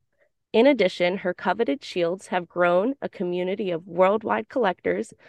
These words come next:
motivated, motivated by her trademark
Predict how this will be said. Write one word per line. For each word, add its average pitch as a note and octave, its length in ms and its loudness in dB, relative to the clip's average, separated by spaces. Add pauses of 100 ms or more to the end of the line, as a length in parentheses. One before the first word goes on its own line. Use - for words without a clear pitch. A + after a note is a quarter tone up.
(240)
motivated, G#3 680 4 (200)
motivated A#3 540 2
by G3 140 -2
her F#3 160 -12
trademark A3 560 -4